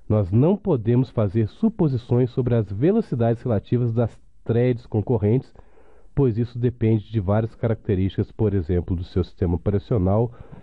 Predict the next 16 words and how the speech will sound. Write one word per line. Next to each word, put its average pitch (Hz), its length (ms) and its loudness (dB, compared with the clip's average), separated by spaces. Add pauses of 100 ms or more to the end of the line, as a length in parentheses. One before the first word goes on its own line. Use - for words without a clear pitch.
(140)
e 120 120 4
de 113 120 2
aplicativos 107 1000 -2 (140)
que 113 100 -2
estão - 180 -2
sendo 92 220 0
utilizados, 95 680 0
do 95 100 -4
acesso 113 420 -2
que - 80 -20
está 98 120 -4
sendo 90 200 -4
feito - 280 -4
na 151 100 2
rede, 117 360 0 (420)
dentre 120 440 0